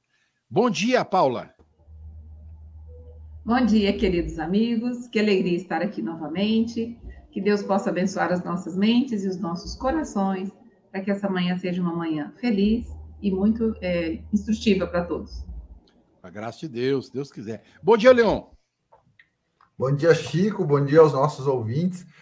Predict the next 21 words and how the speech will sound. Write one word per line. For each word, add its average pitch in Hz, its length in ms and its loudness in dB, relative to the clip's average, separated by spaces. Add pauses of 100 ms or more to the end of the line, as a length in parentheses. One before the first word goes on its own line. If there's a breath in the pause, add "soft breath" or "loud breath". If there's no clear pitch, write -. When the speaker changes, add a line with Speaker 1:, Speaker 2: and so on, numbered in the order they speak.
(140 soft breath)
Speaker 3:
É - 60 -8
uma 117 100 0
alegria 127 340 0
estar 139 140 2
aqui 135 220 -4
mais 123 280 -2
um 117 100 -8
sábado. 139 580 2 (260 soft breath)
E 151 180 -4
vou 196 200 0
tomar 196 240 -2
um 202 60 0
minutinho 190 480 0
só 160 260 2
pra 196 140 -2
fazer 175 280 -2
um 185 40 0
agradecimento 175 500 -4
especial. 160 440 -2
Essa 147 120 -2
semana, 160 440 -4